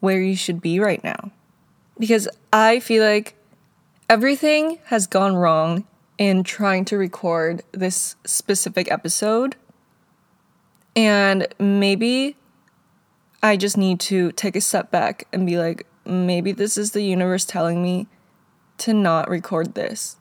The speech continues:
But I feel like this is our final attempt after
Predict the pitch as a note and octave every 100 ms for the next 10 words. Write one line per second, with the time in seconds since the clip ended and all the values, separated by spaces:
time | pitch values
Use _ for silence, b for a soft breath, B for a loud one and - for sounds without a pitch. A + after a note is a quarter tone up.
0 | _ _ _ A3+ G#3+ - G#3 - G#3 A3+
1 | A3 - G3+ G3+ - G3 - F#3+ F#3 F3+
2 | E3+ G3+ - F#3 F3 E3+ E3 - E3 -
3 | - F#3 - - _ _ _ - F3+ -
4 | F#3 F3 E3 -